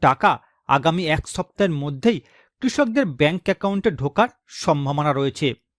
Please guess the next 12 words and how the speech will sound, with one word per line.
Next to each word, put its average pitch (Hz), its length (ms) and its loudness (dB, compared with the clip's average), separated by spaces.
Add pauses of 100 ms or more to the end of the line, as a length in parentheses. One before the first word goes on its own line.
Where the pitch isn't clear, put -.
(460)
সূত্র 330 460 0
মারফত 277 380 0
জানা 160 220 0
যাচ্ছে, 175 420 -2 (320)
একুশে 175 420 -2
জুলাইয়ের 139 440 0
আগে 143 420 -2 (360)
কৃষকদের 262 500 -2
ব্যাংকে 156 540 -2 (340)
খারিফ 240 300 2 (100)
মরশুমের 170 500 -4
টাকা 202 320 2